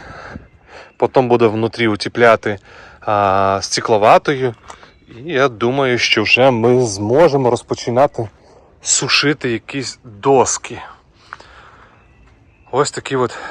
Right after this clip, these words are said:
друзі, вже в нас результат. Вже не можемо дочекатися, щоб все це зробити гарно і користуватися. Трошки, бачите, дощі дуже сильні були. Намочило доски, мочить досочки, нашу підлогу. Це не дуже хорошо.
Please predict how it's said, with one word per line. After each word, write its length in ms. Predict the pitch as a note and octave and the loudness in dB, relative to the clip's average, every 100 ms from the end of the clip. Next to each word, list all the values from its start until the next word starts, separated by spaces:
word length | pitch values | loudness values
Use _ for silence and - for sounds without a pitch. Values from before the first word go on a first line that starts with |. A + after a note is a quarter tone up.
| - | -14
друзі, 320 | - B2 A#2 | -8 -6 -4
вже 180 | A2 A#2 | -4 -4
в 60 | A2 | -4
нас 220 | A2 - | -6 -6
результат. 920 | - A#2 D3 D3+ - - G#2 G2+ - - - - - - _ | -6 -6 -6 -10 -6 2 2 2 -6 -20 -20 -20 -20 -20 _
Вже 120 | A#2+ | -6
не 80 | A#2+ | -2
можемо 300 | B2+ A2 G#2+ | 0 -2 -2
дочекатися, 520 | A2+ B2 - D#3+ - | -6 -6 -2 -2 -2
щоб 180 | - A2+ | -8 -10
все 160 | - A#2+ | -8 -6
це 160 | A#2+ | -6
зробити 480 | G2+ A2+ F#2+ A#2 A2 | -8 -8 -4 -4 -4
гарно 420 | F#2+ G#2 G2+ A#2+ - - - - _ _ - | -2 0 0 -2 -6 -20 -20 -20 _ _ -12
і 300 | A2 A#2 C3 - | -8 -6 -8 -2
користуватися. 1000 | B2+ A2+ - A2+ G#2+ F2+ F#2+ - F2 G2+ - - _ _ _ _ - _ _ _ _ - - _ - - - _ | -2 0 -2 2 4 4 0 -8 -6 -8 -14 -20 _ _ _ _ -20 _ _ _ _ -20 -20 _ -20 -20 -20 _
Трошки, 360 | - B2 - | -8 -8 -6
бачите, 460 | A2+ A#2+ - A#2+ A#2 - - _ - - - | -2 0 0 -4 -8 -12 -20 _ -20 -20 -2
дощі 360 | B2 B2 B2+ | 0 2 0
дуже 240 | A#2+ A2+ A2+ | 0 -2 -2
сильні 340 | - D3+ B2+ | -2 0 0
були. 320 | G#2+ A2 G2 - - - - - | 0 0 0 -4 -20 -20 -20 -12
Намочило 580 | A2 A2+ - B2 A2 G2 | -8 -8 -6 -2 -2 -2
доски, 400 | A#2+ C#3 - A2 | -4 -6 -8 -6
мочить 320 | A2 G#2 G2+ | -6 -8 -4
досочки, 480 | A2+ A2 - - A#2 | -4 -4 -10 -12 -8
нашу 280 | A#2 - | -6 -8
підлогу. 500 | - G2+ G#2+ B2+ A2+ | -10 -6 -2 0 -2
Це 140 | G2 G#2+ | -6 -10
не 120 | G#2 | -10
дуже 260 | G2+ A2 G2 | -10 -10 -10
хорошо. 480 | - G#2 - C#3 | -10 -10 -8 -10